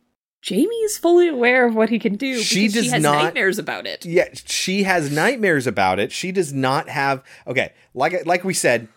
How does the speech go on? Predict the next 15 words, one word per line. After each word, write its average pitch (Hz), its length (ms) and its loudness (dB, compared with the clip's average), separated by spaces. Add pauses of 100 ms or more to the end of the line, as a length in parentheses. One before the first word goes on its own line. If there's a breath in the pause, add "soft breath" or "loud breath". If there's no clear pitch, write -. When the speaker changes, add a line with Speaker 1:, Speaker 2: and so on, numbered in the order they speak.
(520)
Speaker 2:
it 170 180 2
turns 190 440 0
into 190 400 2
a 151 40 4
psychic 147 420 -2
connection 123 600 -4
later. 110 880 -2 (480)
That's 127 460 -2
not 170 420 2
actually 156 920 0 (180 soft breath)
said. 131 840 0
It's, - 320 -2
it, 135 240 -2
you 156 320 -2
could - 180 2